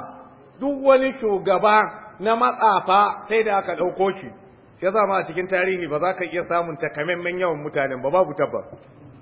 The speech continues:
Saboda tattaro su aka yi da magoya bayansu. Suka zo suka taru akan Annabi Musa ki kaɗai tunda ana ganin matsafi ne. Kuma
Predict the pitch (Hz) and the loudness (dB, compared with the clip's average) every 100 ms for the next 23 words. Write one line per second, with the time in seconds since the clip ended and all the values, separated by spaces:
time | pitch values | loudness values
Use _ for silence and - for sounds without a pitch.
0 | - - _ 180 190 175 170 214 214 208 | -20 -20 _ -2 0 0 0 -2 0 0
1 | 214 208 175 190 175 175 170 175 156 143 | 0 0 -2 0 -2 -2 -2 -2 0 2
2 | 143 143 147 143 147 147 104 - - - | 2 2 2 2 -2 -8 -18 -20 -10 -8
3 | - - - _ _ - 175 170 156 147 | -8 -12 -18 _ _ -6 -2 -2 -2 -4
4 | 165 151 127 135 147 151 180 175 - 160 | -4 0 0 0 -2 0 0 -2 -2 -2
5 | 160 170 165 143 143 147 143 156 180 175 | 0 -4 -4 -6 -2 -2 -2 -8 -4 0
6 | 180 170 175 170 165 143 143 147 160 170 | 0 -2 -2 0 0 -2 -2 -4 -4 0
7 | 143 117 110 104 - - - - - _ | 0 -2 -8 -10 -12 -16 -16 -20 -20 _
8 | _ _ _ _ _ - 156 175 175 170 | _ _ _ _ _ -8 0 4 4 4